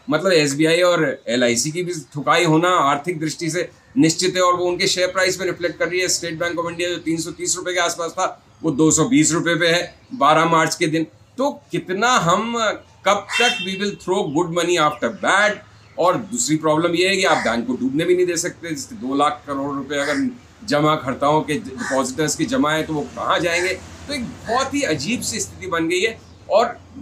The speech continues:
एक आपको मैं आंकड़ा सिर्फ एक बताता हूँ जिससे आपको ये समझ में आएगा कि कितनी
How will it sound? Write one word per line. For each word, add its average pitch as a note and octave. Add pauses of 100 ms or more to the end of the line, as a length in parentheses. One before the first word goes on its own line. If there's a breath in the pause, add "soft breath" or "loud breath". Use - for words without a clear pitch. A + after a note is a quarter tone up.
(240)
एक F#3+
आपको G3
मैं G#3+
आंकड़ा G3+
सिर्फ -
एक B3
बताता C3
हूँ F3
जिससे E3+
आपको D#3+
ये D#3+
समझ C#3+
में D3+
आएगा D3+
कि F3+
कितनी G#3